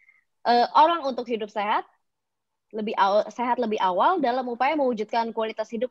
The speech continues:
lebih baik dan usia harapan hidup lebih lama.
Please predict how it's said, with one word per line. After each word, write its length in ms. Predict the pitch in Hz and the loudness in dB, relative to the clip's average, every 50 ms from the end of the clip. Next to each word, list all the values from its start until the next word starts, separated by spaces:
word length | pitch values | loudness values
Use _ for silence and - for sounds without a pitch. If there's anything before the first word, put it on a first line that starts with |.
| - | -6
lebih 160 | 214 196 202 | -4 -4 -2
baik 240 | 185 190 208 277 339 - - | 2 4 4 4 2 2 0
dan 240 | 202 185 185 190 - _ | 0 0 0 -2 -6 _
usia 320 | _ 277 285 - 311 294 285 | _ -4 -2 2 4 4 4
harapan 560 | 277 254 233 226 226 220 220 - 220 214 226 | 6 6 6 8 6 4 4 0 -2 -2 -2
hidup 320 | 208 196 185 196 190 - _ _ _ _ - | -10 -10 -8 -8 -10 -10 _ _ _ _ -4
lebih 240 | 190 185 185 185 165 | -4 -4 -4 -4 -6
lama. 240 | 170 160 151 151 | -6 -6 -6 -8